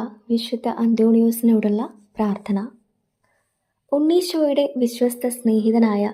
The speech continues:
വിശുദ്ധ അന്തോണിയോസേ, അങ്ങേ മാധ്യസ്ഥം തേടുന്നവർക്ക് ലഭിച്ചുകൊണ്ടിരിക്കുന്ന അനുഗ്രഹങ്ങൾ നിരവധിയാണല്ലോ. മനോശരണത്തോടു കൂടെ അങ്ങയോട് ഞാൻ യാചിക്കുന്ന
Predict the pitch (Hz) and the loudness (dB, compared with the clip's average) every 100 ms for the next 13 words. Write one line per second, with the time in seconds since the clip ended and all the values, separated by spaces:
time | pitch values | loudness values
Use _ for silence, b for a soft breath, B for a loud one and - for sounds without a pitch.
0 | - 220 226 - 226 233 233 214 214 214 | -8 -4 -4 -2 -2 -2 0 0 2 2
1 | 214 208 - 202 - _ b b b b | 2 -2 -6 -8 -8 _ b b b b
2 | b - 294 330 381 320 285 269 285 285 | b -4 0 2 2 2 2 2 0 -2
3 | 294 294 269 240 240 233 233 233 226 233 | -4 4 6 6 4 2 0 -2 -2 2
4 | 233 233 240 285 254 226 220 226 214 220 | 0 0 -4 0 2 4 2 0 0 0
5 | 220 214 214 220 214 208 202 214 226 220 | 0 0 2 0 2 0 -2 -2 0 2
6 | 220 226 214 196 190 190 196 202 _ _ | 4 4 2 0 -4 -6 -8 -12 _ _
7 | _ _ _ _ - 269 285 311 359 359 | _ _ _ _ -6 -2 0 2 0 0
8 | 277 269 269 285 285 277 247 226 226 226 | 0 0 0 2 2 4 4 4 0 -2
9 | 240 240 262 269 240 226 220 214 208 220 | 2 4 4 4 4 4 4 2 2 -2
10 | 240 240 220 208 208 | -2 2 2 0 -4